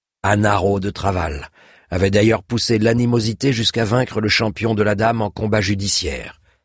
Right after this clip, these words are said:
ce qui avait scellé la perte de l'épouse volage. Enfin, Lanval de Bromel, le fils aîné de Ganelon, avait rallié le parti de sa nouvelle belle-mère. Né d'un premier lit, presque aussitôt orphelin de mère,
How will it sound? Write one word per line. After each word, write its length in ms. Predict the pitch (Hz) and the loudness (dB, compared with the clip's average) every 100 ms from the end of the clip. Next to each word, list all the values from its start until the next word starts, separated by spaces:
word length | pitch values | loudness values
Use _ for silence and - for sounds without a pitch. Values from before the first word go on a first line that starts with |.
| _ _ _ | _ _ _
ce 140 | - | -8
qui 200 | 92 92 | -6 -2
avait 200 | 90 87 | 0 2
scellé 340 | 85 95 92 92 | 2 2 2 2
la 140 | 87 | 2
perte 320 | - 87 - | 2 0 0
de 120 | 87 90 | -2 -2
l'épouse 380 | 90 90 87 | -2 -2 -2
volage. 540 | 87 98 65 62 - - _ _ _ _ _ _ _ _ _ _ _ _ | 0 0 -2 -6 -10 -14 _ _ _ _ _ _ _ _ _ _ _ _
Enfin, 520 | 87 98 - 127 151 - _ _ _ _ _ - | -6 -4 0 2 0 -4 _ _ _ _ _ -6
Lanval 640 | 92 127 135 120 127 120 | 0 2 2 2 2 0
de 100 | 107 | 0
Bromel, 720 | 95 92 92 95 110 127 123 _ _ _ _ _ - | 0 0 0 2 0 -2 -6 _ _ _ _ _ -8
le 140 | 87 | -6
fils 320 | 82 110 - | -4 -2 2
aîné 280 | 110 110 117 | 2 4 4
de 120 | 98 | 2
Ganelon, 540 | 90 92 101 113 131 143 _ _ _ _ _ _ - | 2 2 2 2 0 -4 _ _ _ _ _ _ -6
avait 200 | 101 127 | 0 2
rallié 380 | 123 139 139 151 | 2 2 2 2
le 120 | 147 | 0
parti 380 | 135 - - 131 | -2 -4 -2 -2
de 100 | 117 | 0
sa 160 | - | 2
nouvelle 300 | 110 110 110 | 2 2 2
belle-mère. 840 | 95 101 90 82 78 71 69 - _ _ _ _ _ _ _ - | 2 0 0 -2 -2 -4 -8 -16 _ _ _ _ _ _ _ -4
Né 260 | 107 110 | 2 2
d'un 220 | 95 92 85 | 2 0 -2
premier 460 | - 101 104 104 | 0 2 4 2
lit, 300 | 117 135 147 | 4 2 0
presque 360 | 143 95 82 - | -2 -4 -4 -2
aussitôt 400 | 95 98 90 98 | -2 -2 0 0
orphelin 480 | 95 - 104 101 101 | 0 0 0 2 2
de 80 | |
mère, 460 | 101 113 135 135 | 2 2 0 0